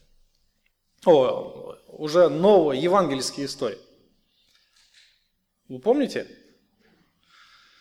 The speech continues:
Ну, наверное, мы проходили, что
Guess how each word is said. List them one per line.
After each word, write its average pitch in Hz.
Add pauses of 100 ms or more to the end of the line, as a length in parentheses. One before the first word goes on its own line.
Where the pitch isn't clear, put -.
(2000)
Ну, 175
наверное, 202
мы 185
проходили, 180
что -